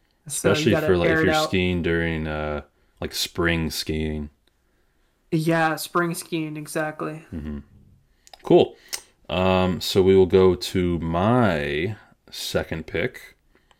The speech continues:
Speaker 2: For my second pick,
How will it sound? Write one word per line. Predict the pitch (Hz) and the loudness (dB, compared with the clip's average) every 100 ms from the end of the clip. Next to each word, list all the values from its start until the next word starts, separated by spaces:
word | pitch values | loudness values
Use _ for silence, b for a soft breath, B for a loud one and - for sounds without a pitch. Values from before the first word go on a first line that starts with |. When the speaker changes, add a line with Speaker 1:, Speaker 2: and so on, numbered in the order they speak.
| b b b b b b b b b _ _ _ | b b b b b b b b b _ _ _
Speaker 2:
For | - - 85 | -14 -6 -4
my | 80 82 98 113 92 | -2 0 2 2 0
second | - - 78 76 - | -2 -6 -6 -6 -6
pick, | 85 - | -6 -6